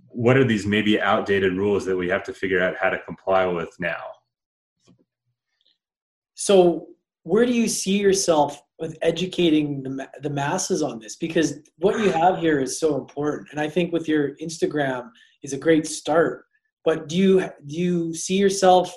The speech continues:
Speaker 2: doing any sort of, I don't know,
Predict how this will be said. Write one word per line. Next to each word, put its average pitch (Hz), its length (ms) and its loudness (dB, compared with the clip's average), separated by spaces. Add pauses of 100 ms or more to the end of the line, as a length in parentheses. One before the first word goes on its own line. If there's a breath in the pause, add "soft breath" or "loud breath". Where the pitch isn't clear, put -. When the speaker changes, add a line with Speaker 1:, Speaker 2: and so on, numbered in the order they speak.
(120)
Speaker 2:
doing 185 320 6
any 185 160 6
sort 170 300 2
of, 156 180 2 (1400)
I 156 100 0
don't 175 140 2
know, 170 420 0